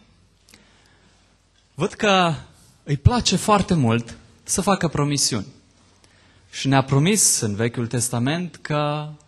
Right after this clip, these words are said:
va veni un Mesia, va muri și că va învia. Și exact în momentul când Fiul omului părăsea acest pământ,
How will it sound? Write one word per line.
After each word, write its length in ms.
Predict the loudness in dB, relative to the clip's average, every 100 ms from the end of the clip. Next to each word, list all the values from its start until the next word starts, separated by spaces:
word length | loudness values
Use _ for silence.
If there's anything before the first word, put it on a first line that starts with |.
| _
va 160 | 2 2
veni 320 | 6 4 6
un 160 | 4 4
Mesia, 640 | 2 0 0 -2 -2 -6 -16 _ _ _ _ _
va 200 | 4 6
muri 520 | 8 8 6 4 -2 -10 -20 _ _ _
și 220 | -8 -6
că 160 | -4 -2
va 180 | 0 0
învia. 400 | 0 -2 -4 -10 _ -20 -20 -20 _ _ -20 -20 -20 -20 -20 -6
Și 680 | -2 0 2 2 2 0 -4 -16 -2
exact 460 | 0 4 2 2
în 100 | 0
momentul 560 | 2 4 4 4 2 0
când 640 | 2 2 2 0 -2 -6 -10 -16 _ _ _ -20 -20 -20 -20
Fiul 580 | -4 2 4 6 4 0
omului 500 | 2 4 4 2 0 -4 4
părăsea 480 | 4 6 4 2
acest 380 | 2 2 0 0
pământ, 440 | -2 -4 -4 -8